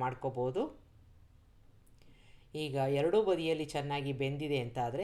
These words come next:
ಹಗುರವಾಗಿ ಗರ್ಗರಿಯಾಗಿದೆ ಅಥವಾ ಮೆತ್ತಗೆ ಬೇಕಾ, ಯಾವ ಥರ ಬೇಕಾದರೂ ನೀವು ಮಾಡ್ಕೋಬೋದು. ತೆಕ್ಕೊಂಬಿಡೋಣ.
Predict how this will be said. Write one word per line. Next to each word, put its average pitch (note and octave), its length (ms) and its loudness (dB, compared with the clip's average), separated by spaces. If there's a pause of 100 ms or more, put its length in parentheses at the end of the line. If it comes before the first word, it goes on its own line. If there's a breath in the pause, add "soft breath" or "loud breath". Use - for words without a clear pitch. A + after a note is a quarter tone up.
ಹಗುರವಾಗಿ F3+ 640 4
ಗರ್ಗರಿಯಾಗಿದೆ C#3 760 0
ಅಥವಾ C#3+ 180 0
ಮೆತ್ತಗೆ D3 400 -4
ಬೇಕಾ, C#3 320 0
ಯಾವ D3 260 4
ಥರ F#3+ 180 2
ಬೇಕಾದರೂ C#3+ 380 0
ನೀವು C3 260 -2
ಮಾಡ್ಕೋಬೋದು. B2 600 -2 (760 loud breath)
ತೆಕ್ಕೊಂಬಿಡೋಣ. D#3 640 0